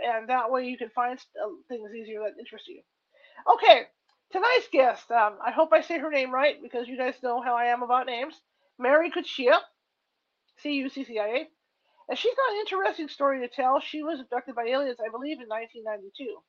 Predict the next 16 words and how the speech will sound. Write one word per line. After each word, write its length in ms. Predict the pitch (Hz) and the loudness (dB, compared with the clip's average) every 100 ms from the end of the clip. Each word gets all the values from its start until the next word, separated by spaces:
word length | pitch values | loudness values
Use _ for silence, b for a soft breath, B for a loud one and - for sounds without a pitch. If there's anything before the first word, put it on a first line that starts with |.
| _ _ _ _ _ _ _ | _ _ _ _ _ _ _
And, 380 | - 247 240 240 | 2 2 2 2
um, 360 | 240 226 214 - _ _ | 2 2 0 -6 _ _
she's 260 | - - 285 | -14 -8 -4
kind 220 | - 330 | 2 2
of 100 | 311 | 2
built, 240 | 285 294 311 _ _ _ _ 233 | 2 0 0 _ _ _ _ -6
in 80 | |
a 60 | 262 | -2
way, 160 | 254 262 | -2 -2
built 240 | 254 269 | -2 -4
her 80 | 262 | -2
life 240 | 254 254 | -4 -6
around 460 | 208 220 240 262 269 _ _ _ _ | -8 -4 -2 -2 -4 _ _ _ _
th-, 120 | 254 233 | -12 -6
that 140 | 254 | -4
experience. 540 | 233 - 254 262 330 | -4 -6 -8 -4 -4